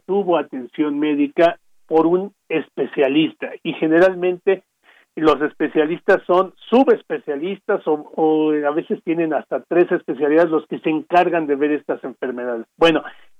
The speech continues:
ese especialista que lo está tratando es el que le debe de indicar si es factible, cómo, cuándo o el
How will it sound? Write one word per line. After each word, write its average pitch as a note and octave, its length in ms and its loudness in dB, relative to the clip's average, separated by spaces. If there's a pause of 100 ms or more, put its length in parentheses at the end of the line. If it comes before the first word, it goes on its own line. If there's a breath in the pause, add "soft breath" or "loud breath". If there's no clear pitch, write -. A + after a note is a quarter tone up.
(300)
ese B3 300 4
especialista E3 800 -2
que C3+ 120 -2
lo C3 100 0
está E3 240 0
tratando D#3+ 680 0
es F3+ 200 2
el E3+ 140 -2
que E3+ 100 0
le D#3 180 4
debe F3+ 300 4
de E3 80 0
indicar D#3 720 0 (380)
si F3+ 240 -2
es G3 240 4 (520)
factible, G#3+ 840 -2 (100)
cómo, G#3 580 2
cuándo G3+ 540 -2
o F#3 160 -2
el F3 220 -4